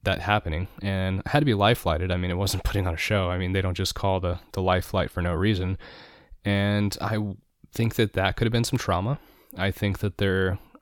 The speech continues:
are possibly some other things that have happened in my life that I don't think I can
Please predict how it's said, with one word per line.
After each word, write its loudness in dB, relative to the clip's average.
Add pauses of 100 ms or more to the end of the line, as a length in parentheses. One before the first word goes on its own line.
(140)
are 0
possibly 2
some 0
other 0
things -2
that -2
have -2
happened 0
in -2
my -2
life -4
that -2 (600)
I 2
don't -2
think -2 (100)
I 0
can -4